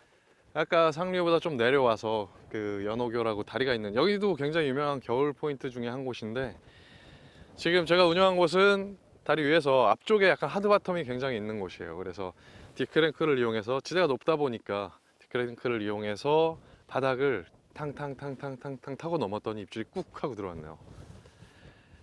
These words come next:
아, 지금 전체적으로 물색은 이곳이 굉장히 안 좋은데,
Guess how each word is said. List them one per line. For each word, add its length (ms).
아, 340
지금 200
전체적으로 420
물색은 400
이곳이 280
굉장히 320
안 180
좋은데, 580